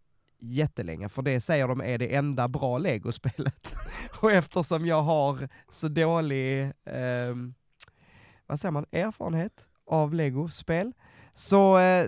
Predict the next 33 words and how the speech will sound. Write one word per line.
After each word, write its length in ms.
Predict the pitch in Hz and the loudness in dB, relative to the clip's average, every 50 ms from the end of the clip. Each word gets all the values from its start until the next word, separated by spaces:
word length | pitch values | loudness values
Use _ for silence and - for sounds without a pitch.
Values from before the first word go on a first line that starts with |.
| - - | -2 -6
kände 340 | - - - 202 196 180 | -6 -2 0 0 2 4
jag, 140 | 160 143 139 | 4 2 2
"Fan, 220 | - 196 175 165 160 | 2 0 0 0 0
ett 260 | 175 190 - - - | -2 -4 -4 -4 -6
bra 300 | 190 196 - 175 151 156 | -4 -2 0 0 0 0
Lego-spel, 540 | 175 165 139 123 120 - - 117 113 120 135 | 0 -2 -4 -6 -6 -8 -6 -6 -6 -6 -4
det 320 | 180 170 143 123 117 113 | -4 -4 -4 -4 -4 -6
skulle 340 | - - - 131 117 117 113 | -8 -10 -8 -6 -6 -4 -4
jag 160 | 107 110 107 | -2 -2 -4
ju 140 | 104 104 101 | -4 -4 -6
ta 160 | - - 107 | -6 -6 -6
och 80 | 101 98 | -6 -6
spela." 260 | - 107 101 95 - | -6 -8 -8 -6 -2
Men 200 | - 151 175 - - | 0 0 0 0 0
det 100 | 160 202 | 2 4
är 100 | 208 214 | 4 4
inte 220 | 226 233 - 208 | 2 0 -2 -2
det 120 | 196 190 160 | 0 2 4
jag 100 | 143 135 | 4 4
har 100 | 135 131 | 2 2
spelat. 280 | - 151 135 117 110 - - | 0 -2 -2 -2 -2 -2 -2
Det 120 | 151 151 | 0 2
har 180 | 147 143 147 143 | 2 2 2 2
jag 160 | 139 127 123 | 2 0 -2
spelat 300 | - - 131 127 120 - | -4 -6 -4 -4 -4 -6
tillsammans 360 | - 113 123 113 113 107 - | -6 -6 -6 -4 -6 -6 -6
med 180 | 117 113 110 95 | -6 -6 -6 -6
Matteo. 440 | - 110 117 107 - 113 92 98 110 - - - - - - - _ | -6 -8 -8 -6 -6 -6 -6 -6 -8 -10 -14 -20 -20 -20 -20 -16 _
Men, 340 | - 175 233 226 151 104 90 - _ _ _ _ _ _ - | 0 2 4 4 2 2 -2 -8 _ _ _ _ _ _ -4
eh, 340 | - 156 160 160 165 165 - - _ _ _ _ _ _ _ _ _ _ _ _ _ _ _ _ - | 0 2 2 4 2 0 -2 -6 _ _ _ _ _ _ _ _ _ _ _ _ _ _ _ _ -2
under 200 | 165 185 190 175 | 0 0 0 0
tiden 340 | - 220 202 180 160 160 165 | 0 2 2 2 2 2 2
jag 180 | 170 165 - | 2 2 0